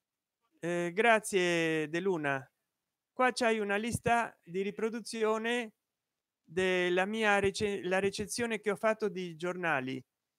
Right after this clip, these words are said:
E poi qua c'è la rubrica letteraria. Caro amico, ciao iscritto, like. Fai clic in questi link che ho messo adesso e vedrai che ci sono delle liste di video.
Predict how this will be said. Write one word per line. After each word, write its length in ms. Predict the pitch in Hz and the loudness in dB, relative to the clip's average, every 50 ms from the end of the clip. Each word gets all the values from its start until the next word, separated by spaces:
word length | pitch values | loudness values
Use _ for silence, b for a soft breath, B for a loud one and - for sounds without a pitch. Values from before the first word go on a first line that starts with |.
| _ _ _ _ _ _ _ _ _ _ _ _ _ _ | _ _ _ _ _ _ _ _ _ _ _ _ _ _
E 140 | - 190 175 | -8 -8 2
poi 380 | - 247 254 285 277 254 208 | 6 6 8 8 6 4 0
qua 300 | - 247 247 262 262 247 254 | 2 6 6 6 6 6 4
c'è 420 | - 226 220 220 226 220 214 208 | 2 4 4 6 6 6 4 4
la 160 | 190 190 190 | 2 2 2
rubrica 800 | 196 202 196 190 226 247 226 - - 214 196 196 190 185 180 180 | 2 2 0 0 -2 -4 -2 2 4 6 6 8 8 6 6 4
letteraria. 880 | 180 185 180 180 - 185 185 175 151 135 131 135 135 131 131 135 131 - _ _ _ _ _ _ _ _ _ _ _ _ _ _ _ _ _ _ _ _ _ _ _ _ _ _ _ _ _ _ _ _ _ _ _ _ _ _ _ _ _ _ _ _ _ _ _ _ _ _ _ _ _ _ _ _ _ _ _ | 2 0 -2 -2 0 2 4 6 6 4 4 2 2 0 0 0 -4 -8 _ _ _ _ _ _ _ _ _ _ _ _ _ _ _ _ _ _ _ _ _ _ _ _ _ _ _ _ _ _ _ _ _ _ _ _ _ _ _ _ _ _ _ _ _ _ _ _ _ _ _ _ _ _ _ _ _ _ _
Caro 460 | _ - 208 202 202 196 196 190 180 180 | _ 2 4 4 6 4 4 2 2 2
amico, 720 | 185 196 208 202 190 - 190 170 170 165 160 160 160 - 143 - | 2 0 -2 -4 -6 -2 0 0 2 2 2 0 -2 -4 -6 -6
ciao 240 | - 196 190 185 | -2 0 0 0
iscritto, 460 | 175 165 - - - 175 165 - 175 160 | 0 -2 -6 -10 -10 -10 -6 -4 -4 0
like. 640 | 165 160 151 139 127 131 127 - - 139 135 135 - _ _ _ _ _ _ _ _ _ _ | 2 4 4 4 2 0 -4 -8 -10 -10 -10 -10 -12 _ _ _ _ _ _ _ _ _ _
Fai 220 | - 247 233 233 | -4 -2 -2 -2
clic 300 | - 247 262 262 226 - | -2 -4 -4 -4 -4 -4
in 100 | 220 214 | -6 -4
questi 300 | - 233 220 - - 226 | -4 -4 -6 -6 -6 -6
link 320 | 208 240 240 202 - 196 175 | -6 -6 -6 -4 -6 -6 -4
che 100 | - 190 | -4 -4
ho 60 | 196 | -2
messo 300 | 208 220 208 - - 226 | -2 -4 -4 -4 -4 -4
adesso 600 | 226 202 208 196 196 196 - - 214 214 214 214 | -2 2 2 2 2 2 0 -4 -2 -2 0 0
e 60 | 202 | 0
vedrai 360 | 190 202 190 202 208 208 208 | 0 0 0 2 2 2 2
che 140 | 208 208 175 | 0 -4 -6
ci 140 | - 185 170 | -6 -8 -8
sono 500 | - 196 196 202 202 196 196 190 - _ _ _ _ _ _ | -6 -4 -4 -2 -2 -4 -4 -6 -8 _ _ _ _ _ _
delle 260 | - 170 190 196 196 | -6 -4 0 2 2
liste 320 | 202 208 202 - - 208 196 | 0 0 -4 -4 -4 -4 -2
di 120 | 196 190 | -2 -4
video. 560 | 175 190 175 156 143 147 147 143 143 143 143 | -6 -6 -8 -6 -4 -2 -2 -2 -2 -4 -8